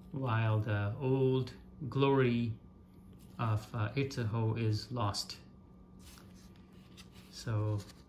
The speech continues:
this one here is a really neat, neat design with a lot of symbolism.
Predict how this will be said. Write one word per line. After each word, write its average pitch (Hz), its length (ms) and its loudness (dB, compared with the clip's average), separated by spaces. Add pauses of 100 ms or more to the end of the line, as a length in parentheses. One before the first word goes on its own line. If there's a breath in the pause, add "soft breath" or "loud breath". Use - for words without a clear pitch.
(720)
this - 220 -2
one 135 140 2
here 117 460 2 (720)
is 110 140 -4
a 107 80 0
really 127 680 0 (640)
neat, 131 420 2 (540)
neat 131 380 0
design 117 640 0
with 120 100 -4
a 120 80 -2
lot 117 160 2
of 110 80 0
symbolism. 117 840 0